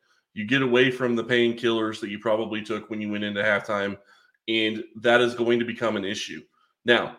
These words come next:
can he gut it out? Can he do it? I'm not gonna put anything past Travis Kelce. I, you know he's going to want to be on the field for that game,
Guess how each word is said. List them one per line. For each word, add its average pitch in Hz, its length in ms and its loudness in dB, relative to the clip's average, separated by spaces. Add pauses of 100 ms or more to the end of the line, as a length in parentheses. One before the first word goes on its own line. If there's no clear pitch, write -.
(300)
can 147 160 0
he 160 80 0
gut 160 200 6
it 131 100 4
out? 135 300 6
Can 147 120 -6
he 131 80 -2
do 120 240 -2
it? 151 100 -2
I'm 113 220 2
not 147 160 0
gonna 123 140 0
put 123 160 -4
anything 117 280 -4
past 123 320 2
Travis 98 300 -2
Kelce. 95 480 -6
I, 101 120 -6 (260)
you 107 180 -12
know 127 220 2
he's 123 260 -4
going 110 280 -6
to 110 100 -8
want 104 240 -6
to 101 60 -18
be 101 120 -8
on 98 100 -6
the 90 80 -12
field 131 280 -4
for 107 60 -8
that 90 200 -6
game, 110 340 0